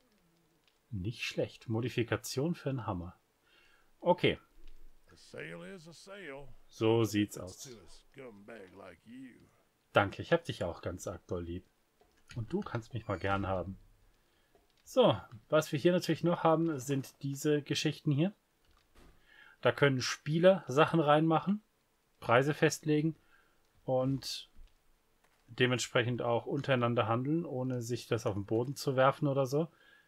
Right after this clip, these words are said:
Speaker 1: Das läuft dann über solche Maschinen. Und hier drüben haben wir auch noch weitere Maschinen, die einem Nahrungsmittel und Getränke verkaufen. Für eine gewisse Menge Dukes natürlich. Nichts gibt's geschenkt.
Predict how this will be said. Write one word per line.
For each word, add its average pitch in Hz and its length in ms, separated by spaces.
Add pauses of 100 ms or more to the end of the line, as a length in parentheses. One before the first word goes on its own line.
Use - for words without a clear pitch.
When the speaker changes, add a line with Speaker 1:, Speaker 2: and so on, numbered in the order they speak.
(160)
Speaker 1:
Das - 180
läuft 120 260
dann 117 100
über 107 160
solche 110 340
Maschinen. 156 480 (1300)
Und 117 160
hier 123 100
drüben 120 440
haben 117 260
wir 107 120
auch 117 200
noch 113 220
weitere 107 420
Maschinen, 110 580 (640)
die 139 160
einem 120 400
Nahrungsmittel 120 680
und 104 160
Getränke 131 400
verkaufen. 104 640 (600)
Für 147 240
eine 113 480 (560)
gewisse 113 340
Menge 98 240
Dukes 117 320
natürlich. 92 580 (240)
Nichts 104 360
gibt's - 280
geschenkt. - 480